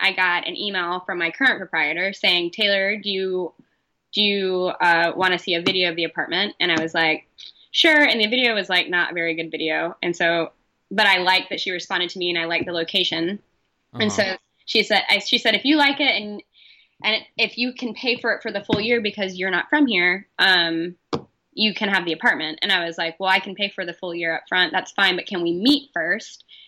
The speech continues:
Speaker 1: And her and I met, and I just, like, instantly fell in love with her. She's had a very similar life that I've had, or to me. And then
Speaker 2: Does she speak English?
Speaker 1: she speaks, her and her husband both speak English. They, she
Speaker 2: Is that common over there?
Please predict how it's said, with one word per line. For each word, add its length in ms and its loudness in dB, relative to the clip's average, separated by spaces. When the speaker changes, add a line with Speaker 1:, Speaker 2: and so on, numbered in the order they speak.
Speaker 1:
And 120 0
her 60 2
and 80 4
I 180 6
met, 200 4
and 120 -2
I 80 -2
just, 160 -12
like, 180 -8
instantly 440 -6
fell 180 -6
in 40 -6
love 140 -6
with 120 -8
her. 140 -2
She's 240 -2
had 320 -2
a 60 -2
very 260 2
similar 380 -4
life 240 0
that 100 -2
I've 140 0
had, 260 0
or 140 4
to 180 -4
me. 380 2
And 180 0
then 280 4
Speaker 2:
Does 20 0
she 40 -6
speak 260 -10
English? 380 -10
Speaker 1:
she 240 2
speaks, 320 -2
her 200 0
and 100 0
her 80 0
husband 320 -4
both 180 -4
speak 240 -8
English. 420 -4
They, 360 2
she 560 2
Speaker 2:
Is 120 -14
that 140 -10
common 360 -8
over 160 -10
there? 180 -12